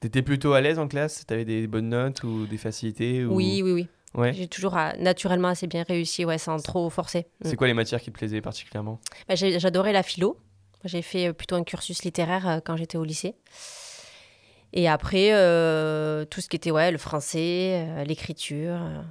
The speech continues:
Speaker 2: l'histoire géo.
Speaker 1: Ok.
Speaker 2: Ouais, plutôt littéraire.
Speaker 1: Et t'avais des passions, euh,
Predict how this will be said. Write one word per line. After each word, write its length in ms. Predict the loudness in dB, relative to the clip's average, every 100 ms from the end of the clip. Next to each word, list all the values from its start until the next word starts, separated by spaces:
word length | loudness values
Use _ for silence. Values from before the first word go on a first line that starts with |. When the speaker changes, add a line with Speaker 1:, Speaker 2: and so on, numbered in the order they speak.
| -16 _ _ _ _ _ _ _ _ _
Speaker 2:
l'histoire 340 | -4 -2 -2 -2
géo. 360 | -2 -2 -4 -10 _ _ _ _ -6
Speaker 1:
Ok. 180 | -4 -2
Speaker 2:
Ouais, 340 | -6 -8 -14
plutôt 180 | -10 -8
littéraire. 440 | -4 -2 -2 -4 -10 _ _ _ _ -6
Speaker 1:
Et 120 | -2
t'avais 200 | 0 0
des 100 | 0
passions, 580 | 0 -2 -2 -2 0
euh, 60 | 0